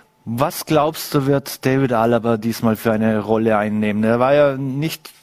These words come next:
also schon etwas überraschend im, im ersten Spiel gegen Nordmazedonien, der Abwehrchef, hat aber hat man gesehen, in der Offensive, da läuft's nicht so richtig so. Erst als er sich richtig in die Offensive ein-, eingeschaltet hat, äh, ging's besser. Glaubst du, dass Foda da,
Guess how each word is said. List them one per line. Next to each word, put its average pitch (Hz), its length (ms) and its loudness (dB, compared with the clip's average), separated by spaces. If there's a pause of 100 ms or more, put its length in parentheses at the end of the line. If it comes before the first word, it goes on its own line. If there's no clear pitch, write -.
also 131 300 -2
schon 151 240 -2
etwas 147 320 -2
überraschend 139 640 -2
im, 131 200 0
im 127 160 0
ersten 127 280 0
Spiel 131 200 -2
gegen 123 140 0
Nordmazedonien, 127 840 0
der 110 140 2
Abwehrchef, 156 840 -2 (360)
hat - 340 -4
aber 143 760 2 (640)
hat 135 160 0
man 156 100 -4
gesehen, 156 300 0
in 160 60 -2
der 139 100 2
Offensive, 156 580 0
da 156 80 2
läuft's 147 360 0
nicht 139 120 0
so - 80 -2
richtig 127 280 -2
so. 135 160 0
Erst 151 260 2
als 147 120 2
er 139 60 -8
sich 143 240 -4
richtig 160 260 0
in 143 60 0
die 147 60 4
Offensive 151 500 0
ein-, 143 240 0
eingeschaltet 151 880 0
hat, 156 240 -2
äh, 147 240 2
ging's 151 260 -4
besser. 160 360 -2
Glaubst 131 320 0
du, - 40 -2
dass 143 240 -2
Foda 156 300 0
da, 139 200 2